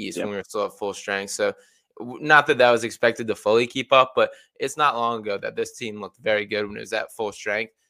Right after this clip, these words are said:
Speaker 1: and getting that back is, it's coming soon, and we're gonna be right back into competing with some real teams, and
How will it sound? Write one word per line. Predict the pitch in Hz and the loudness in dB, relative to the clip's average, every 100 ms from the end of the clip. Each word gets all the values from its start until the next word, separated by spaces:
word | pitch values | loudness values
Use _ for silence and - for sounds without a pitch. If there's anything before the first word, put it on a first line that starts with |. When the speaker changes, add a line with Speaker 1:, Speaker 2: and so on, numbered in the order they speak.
| _ | _
Speaker 1:
and | 113 | -6
getting | 113 110 110 | 0 0 0
that | 98 | -4
back | - 104 107 | 0 0 0
is, | 110 98 - _ - | -4 -8 -12 _ -14
it's | 120 | -8
coming | 135 131 107 | -4 -4 -6
soon, | - 110 101 98 | -10 -8 -8 -10
and | 98 | -16
we're | 98 107 | -10 -8
gonna | 107 110 | -6 -2
be | 107 | 4
right | 110 104 | 4 6
back | 107 - | 2 0
into | - | -6
competing | - 104 107 107 107 | -16 -10 -6 -4 -4
with | 101 | -6
some | - 101 | -10 -8
real | 101 98 | -6 -6
teams, | - 101 104 95 | -6 -10 -10 -14
and | - | -18